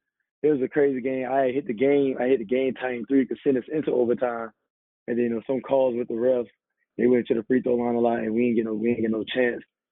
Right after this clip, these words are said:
And when I hit another three, the ref said I was out of bounds. It was a crazy, like, a crazy, it was a crazy overtime period. We should have won. You know, bad, you know, bad calls, miscommunication. It happens.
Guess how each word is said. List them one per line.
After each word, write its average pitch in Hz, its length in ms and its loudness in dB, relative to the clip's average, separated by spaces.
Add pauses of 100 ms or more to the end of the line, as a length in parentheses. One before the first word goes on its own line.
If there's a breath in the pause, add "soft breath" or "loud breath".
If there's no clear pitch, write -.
And 117 140 0
when 120 100 0
I 120 80 2
hit 131 140 4
another 123 420 0
three, 120 240 -2
the 110 80 -4
ref 117 260 0 (260)
said 117 120 2
I 117 60 2
was 113 160 2
out 113 120 2
of 101 80 -2
bounds. 113 400 2 (460 soft breath)
It 165 60 4
was 147 140 4
a 139 40 4
crazy, 151 360 4
like, 139 200 2
a 120 80 -10
crazy, 143 440 2
it 151 60 4
was 135 80 0
a 123 60 -2
crazy 139 260 2
overtime 131 420 -2
period. 131 320 4
We 120 80 -2
should 147 140 2
have 131 80 6
won. 127 400 0 (380)
You 120 100 -4
know, 110 220 -2
bad, 117 280 2
you 113 40 0
know, 110 160 0
bad 117 300 0
calls, 113 280 0
miscommunication. 110 920 -2
It 113 200 0
happens. 107 380 -2